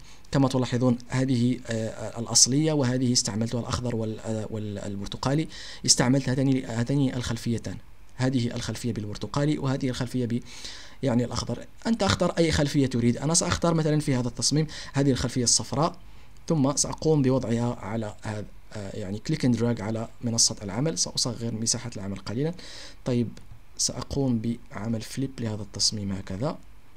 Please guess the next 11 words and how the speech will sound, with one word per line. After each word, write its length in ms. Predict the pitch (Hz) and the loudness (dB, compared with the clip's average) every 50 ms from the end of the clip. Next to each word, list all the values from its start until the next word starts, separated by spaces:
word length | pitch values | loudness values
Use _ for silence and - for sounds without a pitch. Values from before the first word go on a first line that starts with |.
| - - - - - - - - - - - - - - - - - - - - - | -14 -14 -14 -14 -14 -14 -14 -14 -14 -14 -14 -14 -14 -14 -16 -16 -16 -16 -16 -10 -6
ثم 460 | - 151 151 135 117 113 117 123 135 139 - - - - - - - | -2 0 2 2 2 2 2 0 -2 -4 -6 -10 -14 -14 -14 -14 -14
أكبره 720 | - - - 117 - - - 120 120 117 107 104 117 120 120 | -8 -6 -6 -4 -4 -4 -2 -2 0 0 0 -2 -2 -2 -2
حتى 380 | - 117 117 - - 113 107 | -4 -6 -10 -8 -6 -6 -6
يأتي 360 | 107 - - - - 110 107 | -6 -6 -6 -6 -4 -4 -4
على 260 | 98 98 98 101 101 98 | -6 -6 -6 -6 -8 -6
كل 260 | - - 123 117 113 117 | -6 -4 -2 -2 0 0
مساحة 300 | 110 - 113 - 113 - - | 0 0 0 -2 -6 -8 -6
العمل. 280 | 87 95 123 147 151 | -4 -2 -2 -2 -2
أضغط 380 | 170 156 127 117 117 117 - - | -2 -2 -2 -2 -2 -4 -4 -6
أوكي، 420 | 110 - - - 139 151 165 - - - - - - - - - | -10 -8 -4 0 0 0 0 0 -4 -8 -14 -14 -14 -14 -6 -2
ثم 340 | - 139 135 127 123 127 127 | 0 2 2 2 2 0 -2